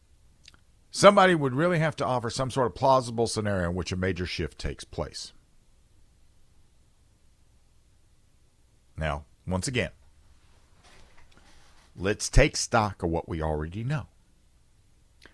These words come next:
The candidates are zooming all around to the early voting states,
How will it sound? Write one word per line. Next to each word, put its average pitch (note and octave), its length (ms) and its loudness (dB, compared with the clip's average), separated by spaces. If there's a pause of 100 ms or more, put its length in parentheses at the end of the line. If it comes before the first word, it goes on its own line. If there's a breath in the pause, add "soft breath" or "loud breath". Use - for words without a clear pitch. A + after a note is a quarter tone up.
The F2+ 80 -18
candidates C3 640 2
are G2 80 -4
zooming G#2+ 340 0
all F3+ 240 10
around F#3+ 380 8
to D#3 120 0
the A2+ 120 0
early C3+ 240 4
voting B2+ 260 2
states, A#2 420 -2